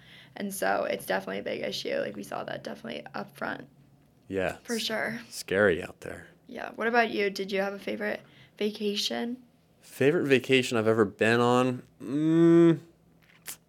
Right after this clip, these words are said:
Speaker 2: I've been on, I've been lucky because
Speaker 1: Lucky, yeah.
Speaker 2: working at Gilman, um, I've been able to go to some really cool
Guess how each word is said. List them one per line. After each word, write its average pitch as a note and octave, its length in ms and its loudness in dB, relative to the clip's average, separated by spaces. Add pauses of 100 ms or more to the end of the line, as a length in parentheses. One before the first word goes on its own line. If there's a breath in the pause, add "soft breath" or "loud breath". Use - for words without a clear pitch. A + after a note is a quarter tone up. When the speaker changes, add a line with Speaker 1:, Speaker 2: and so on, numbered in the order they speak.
(100)
Speaker 2:
I've A2 80 -6
been F3+ 140 6
on, G#2+ 240 6
I've G#2 80 0
been B2+ 180 8
lucky G#2+ 360 10
because F#2 600 0
Speaker 1:
Lucky, - 280 -14
yeah. - 180 -10
Speaker 2:
working A2+ 300 4
at G2+ 120 2
Gilman, F#2+ 520 4 (160)
um, F2 480 0 (180)
I've E2 100 -6
been G#2 140 0
able F#2 180 4
to F2+ 80 2
go F2+ 120 4
to F2+ 80 6
some F2+ 160 -2
really F2 200 2
cool F2+ 300 2